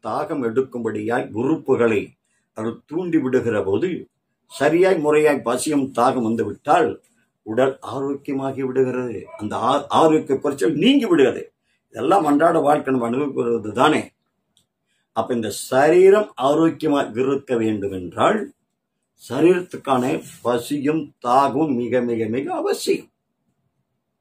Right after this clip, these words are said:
அப்போ நம்ம உடல் ஆரோக்கியம் குன்றுகிறது என்று சொன்னால், எது, எது, எது குன்றுது? அந்த பசியும் தாகமும் குன்றும் போதே, குறையும் போதே, ஆட்டோமேட்டிக்கா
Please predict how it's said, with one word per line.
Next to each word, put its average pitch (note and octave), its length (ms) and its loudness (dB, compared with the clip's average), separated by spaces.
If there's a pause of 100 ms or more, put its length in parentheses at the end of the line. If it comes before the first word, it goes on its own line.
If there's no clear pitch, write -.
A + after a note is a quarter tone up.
(720)
அப்போ C3+ 580 2
நம்ம B2 300 2
உடல் G3 420 2
ஆரோக்கியம் E3 720 2
குன்றுகிறது E3 420 2
என்று C3+ 180 0
சொன்னால், D#3+ 420 -2
எது, D3 420 2
எது, C3 260 2
எது C#3+ 180 2
குன்றுது? F3 680 2 (600)
அந்த A2 340 -8 (120)
பசியும் G3+ 680 0 (160)
தாகமும் F3 640 2
குன்றும் E3 440 2
போதே, A#2+ 640 2 (540)
குறையும் C#3+ 480 2
போதே, G#2 580 -2 (600)
ஆட்டோமேட்டிக்கா B2 960 0